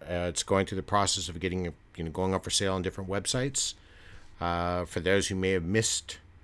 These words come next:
my post, my book is called Tangled Desires,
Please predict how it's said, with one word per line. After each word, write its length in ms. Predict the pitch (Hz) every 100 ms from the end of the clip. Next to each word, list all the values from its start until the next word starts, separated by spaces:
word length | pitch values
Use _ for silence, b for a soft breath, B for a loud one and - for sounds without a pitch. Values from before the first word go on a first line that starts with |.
| b b -
my 220 | 92 95
post, 640 | 98 - 135 190 - - - -
my 200 | 92 87
book 240 | 101 -
is 100 | 92
called 380 | - 98 98 85
Tangled 440 | - 113 113 113
Desires, 800 | 87 90 92 95 120 151 135 -